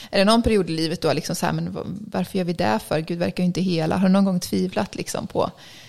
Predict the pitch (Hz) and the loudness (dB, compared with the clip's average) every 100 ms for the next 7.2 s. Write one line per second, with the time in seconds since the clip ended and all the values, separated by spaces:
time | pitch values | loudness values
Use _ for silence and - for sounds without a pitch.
0 | - - 185 180 180 170 170 - 175 - | -20 -4 -2 0 -2 -2 -2 -4 -6 -4
1 | 180 - 190 - 175 165 151 170 - - | -4 -4 -4 -2 -2 -2 -4 -6 -4 -6
2 | 139 151 185 185 185 190 185 180 196 180 | -2 -2 0 0 -2 0 0 0 -2 -4
3 | - - 165 - 196 160 - - - - | -6 -6 -6 -6 -6 -6 -4 -6 -6 -8
4 | - 151 156 - 180 175 156 165 - 151 | -4 -2 -2 -2 -2 0 0 -2 -2 0
5 | 147 165 170 156 226 - 214 196 170 190 | 0 0 0 -2 -4 -6 -2 0 0 2
6 | 175 156 160 170 185 175 - 165 - - | 0 0 -4 -2 -4 -4 -8 -10 -8 -10
7 | - | -8